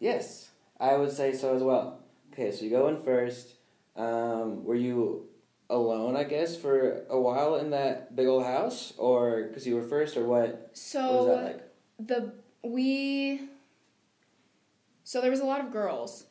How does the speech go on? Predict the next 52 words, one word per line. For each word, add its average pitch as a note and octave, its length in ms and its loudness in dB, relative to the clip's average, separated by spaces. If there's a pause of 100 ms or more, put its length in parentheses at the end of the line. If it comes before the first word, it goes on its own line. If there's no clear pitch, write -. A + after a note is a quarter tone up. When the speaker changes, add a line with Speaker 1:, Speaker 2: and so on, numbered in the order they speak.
Speaker 1:
Okay. - 180 -10
Speaker 2:
And A#3 100 -2
I A3+ 60 -4
think B3+ 220 -6
we C#4+ 100 -6
took - 400 -8 (300)
three B3 280 -6
or C4+ 120 -2
four G3 520 -6
different F#3+ 460 -10 (300)
vanfuls F#3+ 640 -10
of F#3 140 -16
girls. - 440 -14
Speaker 1:
Okay. F#3+ 260 -14 (160)
Speaker 2:
And A3+ 100 -8
so A#3 100 -4
the A#3 80 0
girls A#3+ 520 0 (100)
were G#3+ 180 -4
waiting G#3 340 -2
in G#3 100 -6
the G3 60 -8
house. G#3 640 -6
Speaker 1:
Okay. - 140 -16 (160)
Speaker 2:
And G#3+ 100 -4
then, G#3 100 -4
like, E3 360 -10
all A#3 140 0
of B3 80 2
us A#3+ 180 -2
would A3 180 -12
come A3+ 180 -8
off G#3+ 140 -6
the G#3 60 -8
bus, G3+ 420 -2
and G#3+ 120 -8
then F#3+ 120 -8
they F#3 100 -4
would F#3 140 -8
load F#3+ 160 -2
up F#3 100 -10
a G3 40 -8
new G3 180 -8
one E3+ 360 -12
and F#3+ 100 -14
go F3 100 -12
back E3+ 220 -12
around. D3 420 -16 (140)
Speaker 1:
Okay. A#2+ 260 -8 (160)
Speaker 2:
Yeah, - 260 -8 (140)
but, G3+ 240 -2
um, G#3 580 -6